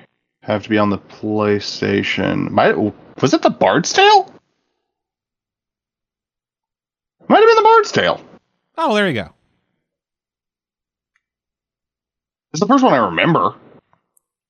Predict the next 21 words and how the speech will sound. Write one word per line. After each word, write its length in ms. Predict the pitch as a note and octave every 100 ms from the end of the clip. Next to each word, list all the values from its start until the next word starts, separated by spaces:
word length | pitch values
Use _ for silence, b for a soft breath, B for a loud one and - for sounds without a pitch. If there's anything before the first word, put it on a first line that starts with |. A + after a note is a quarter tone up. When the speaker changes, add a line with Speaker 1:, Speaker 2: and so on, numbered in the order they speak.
| _ _ _ -
Speaker 1:
which 120 | B2
means 140 | D3
the 100 | C3
other 140 | A#2 A#2
ones 160 | A2+
didn't 180 | A2 G2+ F#2+
have 180 | F#2+ A2
any 180 | G2 G2
impact 340 | F#2 G#2 F#2
on 120 | F2+ D#2+
me. 160 | D#2+ - _ _ _ _ _ _ _ _ _
Speaker 2:
But 100 | A#3+
anyway, 220 | A#3+ G#3+
yeah, 180 | F#3+ E3+
so 220 | A2 C3
from 260 | A2+ E3+ A3
the 80 | F3
demo, 340 | C3 D#3 B2
at 100 | G2
least, 340 | F#2+ G2 - F#2
um, 480 | F#2+ F#2 F2+ E2+